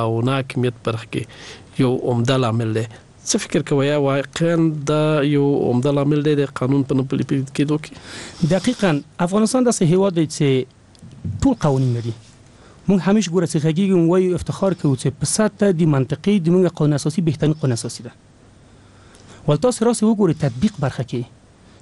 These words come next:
Speaker 2: څوک دوی نقضوي د قانون. عملاً مشکل هم دلته ده. یعنی زه په خپله شاهد یم، نه تنها په عنوان د یو ځوان، کوم ادارې کې اداره چې ځوانه سوې ده،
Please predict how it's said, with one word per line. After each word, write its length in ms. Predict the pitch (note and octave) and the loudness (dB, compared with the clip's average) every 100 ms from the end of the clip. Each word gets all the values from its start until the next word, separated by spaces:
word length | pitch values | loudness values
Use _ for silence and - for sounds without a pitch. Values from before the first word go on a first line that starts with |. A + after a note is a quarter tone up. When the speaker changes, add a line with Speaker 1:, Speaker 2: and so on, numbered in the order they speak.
| - - | -10 0
Speaker 2:
څوک 240 | B3+ F3 D#3+ | 2 2 2
دوی 120 | A#3 F#3 | 4 4
نقضوي 400 | D#3 - D3+ C3 | 0 -4 -2 -2
د 60 | A#2+ | -8
قانون. 240 | - - C#3+ - - - - - - - - - - - - - - - | -12 -12 -12 -14 -20 -20 -20 -20 -20 -20 -20 -20 -20 -20 -20 -20 -12 0
عملاً 260 | C#3+ D#3 B3+ F#3+ | 2 4 4 4
مشکل 340 | D3+ - B3+ F3 | 2 0 0 0
هم 100 | C#3+ | -2
دلته 240 | C3 B2 | -2 -6
ده. 120 | A2+ - - - - - - | -8 -8 -20 -20 -20 -20 -2
یعنی 280 | E3 F#3+ F#3+ - _ _ | 2 2 0 -4 _ _
زه 280 | D#3 F#3+ C4 | -6 0 0
په 100 | F#3 - | 0 -2
خپله 180 | A3+ | 0
شاهد 500 | G#3 D#3+ B2 G3 - | 0 -2 0 -2 0
یم، 100 | C3+ | 0
نه 100 | D3 | 2
تنها 300 | F#3+ E3+ B2+ | 2 0 0
په 80 | C3+ | 0
عنوان 200 | C#3+ D3 | 2 2
د 60 | C3 | 0
یو 120 | B2 | -2
ځوان، 300 | A2+ C#3+ E3 - - - - | -2 0 0 -4 -20 -20 -2
کوم 140 | C4 B3 | 2 2
ادارې 220 | E3 F3+ G3 | 4 2 2
کې 60 | |
اداره 220 | D#3+ D#3 F3 | 0 0 0
چې 100 | C#3 | 0
ځوانه 180 | C3+ B2+ - | 0 0 0
سوې 160 | C#3+ | -2
ده، 60 | A#2+ | -2